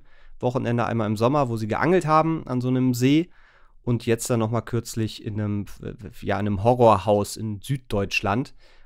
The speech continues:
Und beides natürlich voll in der, äh, Corona-Zeit, jetzt die letzte natürlich noch mal in einer etwas heftigeren. Und das war sehr interessant zu gucken, wie so eine Großproduktion ablaufen kann.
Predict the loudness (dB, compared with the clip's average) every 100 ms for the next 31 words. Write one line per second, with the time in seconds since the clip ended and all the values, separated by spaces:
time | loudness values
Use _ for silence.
0 | -18 4 6 6 2 -2 -2 -2 0 0
1 | 2 2 4 2 0 -2 0 0 0 -2
2 | 0 0 0 -2 -6 -20 -20 -20 -20 -14
3 | 2 4 6 4 0 -2 -2 -4 0 0
4 | -2 -4 0 0 0 -2 -2 0 -2 -2
5 | -2 -2 -4 -4 -6 -6 -4 -2 0 -2
6 | -4 -10 -20 -20 -20 -20 -20 _ -4 2
7 | 2 4 4 4 4 0 -2 -4 0 -2
8 | -2 -6 -6 -4 0 0 0 -2 -2 -6
9 | -6 -8 -6 -6 -6 -2 -4 -2 -6 0
10 | 2 2 -2